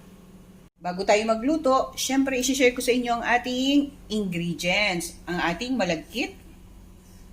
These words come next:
spring onion or dahon ng sibuyas. At syempre, maglalagay tayo ng malunggay leaves or moringa. Ayun, try natin kung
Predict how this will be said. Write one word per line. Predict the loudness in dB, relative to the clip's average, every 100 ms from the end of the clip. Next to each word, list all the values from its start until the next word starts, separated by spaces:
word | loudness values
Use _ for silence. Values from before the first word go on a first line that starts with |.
| -20 -20 -16
spring | -12 -8 -4 -2 0
onion | 0 0 -2 0
or | 2 4 4 4
dahon | 2 0 0 -2
ng | -4
sibuyas. | -8 -10 -4 -2 0 -2 -6
At | -6
syempre, | 0 2 2 2 4 4 2
maglalagay | 0 0 0 -2 0
tayo | -2 0
ng | 2 4 4 0 -12 -18 -10
malunggay | -2 -2 0 0 2 0 0 -2 -8 -20 -20 -20 -20 -20 -20 -20 -18 -12
leaves | -6 -4 -4 -6 -8 -10 -14 -18 2
or | 6 8 6 4
moringa. | 0 0 0 0 -2 -8 -6 -4 -6 -10 -14
Ayun, | -16 -14 -6
try | -2 0
natin | 0 0 -2 -2
kung | -4